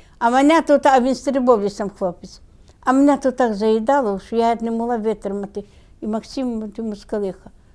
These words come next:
Максимова москалиха. Я йду на, на начальника пасмурного стола. Беру метрику тата і мами,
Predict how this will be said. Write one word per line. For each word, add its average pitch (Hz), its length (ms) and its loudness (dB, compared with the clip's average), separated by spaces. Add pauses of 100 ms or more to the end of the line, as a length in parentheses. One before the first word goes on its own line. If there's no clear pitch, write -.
(180)
Максимова 254 560 -4
москалиха. 202 720 -8 (680)
Я 269 140 4
йду 247 200 2
на, 214 160 -4
на 202 320 -6
начальника 208 580 -8
пасмурного 180 560 -12
стола. 196 440 -20 (460)
Беру 285 280 4
метрику 240 640 -2
тата 208 360 -4
і 196 100 -4
мами, 190 360 -6